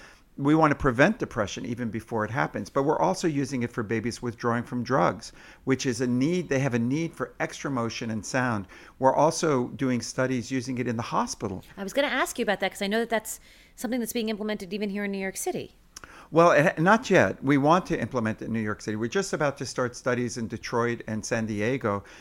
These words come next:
Speaker 1: because right now what happens is that when you have your baby, and you probably had this experience, you're encouraged to do skin to skin and breastfeeding and keeping your baby in the room with you.
Speaker 2: Mm-hmm.
Speaker 1: We call it rooming in, which is a wonderful thing to encourage breastfeeding.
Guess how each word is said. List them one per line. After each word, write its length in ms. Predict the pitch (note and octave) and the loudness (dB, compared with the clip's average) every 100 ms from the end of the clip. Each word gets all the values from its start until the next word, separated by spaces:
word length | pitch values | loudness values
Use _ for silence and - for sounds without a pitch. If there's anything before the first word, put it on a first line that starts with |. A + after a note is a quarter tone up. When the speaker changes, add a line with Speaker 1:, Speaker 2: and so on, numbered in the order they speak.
| - | -8
Speaker 1:
because 320 | C#3+ F3 C3 | 0 2 4
right 240 | D3 D3 | 4 2
now 260 | C3+ D#3+ A3 | 2 2 2
what 160 | E3+ C3 | 2 2
happens 400 | B2+ A#2 B2 A2 | 0 0 -4 -6
is 140 | A#2 | -2
that 140 | B2+ | -2
when 100 | B2 | 0
you 80 | C#3 | -2
have 220 | C#3+ D#3 | -2 -4
your 100 | A#2+ | -4
baby, 320 | G#2 B2 G3 A2+ | -4 -2 -2 -4
and 100 | A2+ | -6
you 60 | |
probably 320 | D3 C#3 A2+ | -4 -4 -4
had 160 | A2 A2+ | -4 -4
this 160 | G#2+ - | -6 -10
experience, 600 | - - G#3+ C#3 G2+ - - - - | -10 -8 -6 -4 -6 -12 -18 -20 -2
you're 200 | C3+ D#3+ | 2 2
encouraged 580 | C#3 F3 F3+ F3 - | 2 2 4 2 -2
to 80 | - | -8
do 160 | B2 B2+ | -6 -6
skin 260 | - C#3+ B2 | -4 -6 -6
to 100 | A#2+ | -8
skin 280 | - F#3 | -6 -4
and 140 | E3+ A#2 | -2 0
breastfeeding 600 | C3+ D3 - C#3+ C3 A#2+ | 0 0 -4 -6 -4 -4
and 100 | G#2+ | -4
keeping 280 | D#3 D3 C3+ | -6 -4 -2
your 120 | A#2+ | -2
baby 400 | A#2 A2+ A#2 G#2+ | 0 0 -2 -4
in 140 | B2+ | -4
the 80 | A#2+ | -2
room 240 | G#2+ C#3+ D3+ | -2 -2 0
with 200 | A2 G#2+ | -4 -4
you. 180 | G2 - - | -10 -12 -14
Speaker 2:
Mm-hmm. 540 | D#3+ E3 D3+ - - | -12 -12 -12 -12 -6
Speaker 1:
We 60 | B2 | -4
call 200 | A#2+ B2+ | 0 2
it 40 | |
rooming 320 | A#2+ B2+ A#2+ C#3 | 2 2 2 2
in, 220 | G3+ B2+ | 2 2
which 160 | B2 | 0
is 120 | D3 B2+ | -2 -2
a 60 | |
wonderful 480 | A#2+ C#3 A3 B3 D#3+ | -2 0 -2 -2 -4
thing 300 | C#3 D#3+ D3 | -2 -2 -4
to 160 | - A#2+ | -4 -6
encourage 480 | G#2+ - C3+ A2 | -6 -2 -2 0
breastfeeding. 500 | - B2+ - - A#2+ | 0 -2 -2 -12 -12